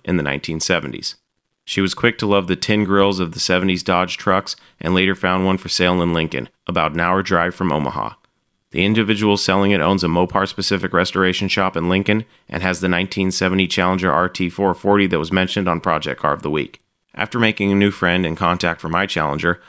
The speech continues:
I loaded up the shop truck and trailer and hauled the tin grill back home. The truck is a nineteen seventy Dodge M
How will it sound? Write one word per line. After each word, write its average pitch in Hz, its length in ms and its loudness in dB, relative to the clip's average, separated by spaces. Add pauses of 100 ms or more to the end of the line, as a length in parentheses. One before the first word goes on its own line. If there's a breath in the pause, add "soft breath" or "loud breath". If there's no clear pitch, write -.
(120)
I 90 120 -4
loaded 92 280 2
up 95 140 0
the 95 80 -4
shop 90 300 0
truck 92 240 0
and 92 80 -2
trailer 92 340 0
and 78 120 -2
hauled 90 240 0
the 87 40 -2
tin 92 240 -2
grill 95 220 4
back 85 280 -2
home. 73 280 -4 (400)
The 78 80 -8
truck 107 240 2
is 98 100 -4
a 95 60 2
nineteen 95 420 0
seventy 92 460 0
Dodge 95 480 0 (280 soft breath)
M 104 300 0